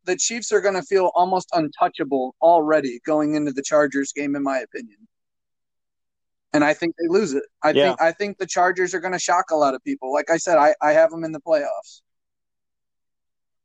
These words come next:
Speaker 2: I'll tell you what. If they beat Kansas City, I don't care if it's by a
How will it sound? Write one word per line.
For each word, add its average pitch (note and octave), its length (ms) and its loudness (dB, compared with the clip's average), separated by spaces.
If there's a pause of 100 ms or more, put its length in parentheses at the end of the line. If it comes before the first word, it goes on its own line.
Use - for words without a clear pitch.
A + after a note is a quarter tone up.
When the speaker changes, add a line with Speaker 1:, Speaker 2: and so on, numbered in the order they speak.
(2250)
Speaker 2:
I'll D#3+ 180 2
tell F3 160 2
you D#3+ 160 2
what. C3 320 2 (1000)
If C#3 160 0
they E3+ 160 2
beat E3+ 480 -8 (460)
Kansas D#3+ 440 -12
City, D3+ 340 -8 (240)
I D#3 60 -4
don't G#3 180 -4
care D#3 140 -12
if C#3+ 80 -18
it's C#3+ 100 -20
by D3 180 -6
a C3 60 -8